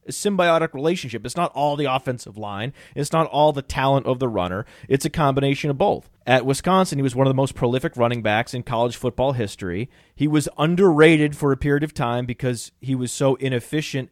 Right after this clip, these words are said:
at the N F L level because he was running behind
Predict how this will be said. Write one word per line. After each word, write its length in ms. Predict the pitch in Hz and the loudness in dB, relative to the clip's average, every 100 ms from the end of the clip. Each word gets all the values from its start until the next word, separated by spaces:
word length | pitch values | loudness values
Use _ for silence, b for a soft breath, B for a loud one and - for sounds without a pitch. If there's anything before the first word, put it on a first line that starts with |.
| _ | _
at 220 | 123 120 | -6 -4
the 200 | 123 123 | -8 -6
N 140 | 127 | -4
F 160 | 127 - | -4 0
L 160 | 220 185 | 0 4
level 300 | 131 127 143 | 2 2 -2
because 340 | 135 131 123 | -2 -2 -2
he 80 | 131 | -6
was 160 | 123 | -6
running 220 | 120 131 135 | -2 -2 -2
behind 420 | 127 127 123 | -4 -2 -4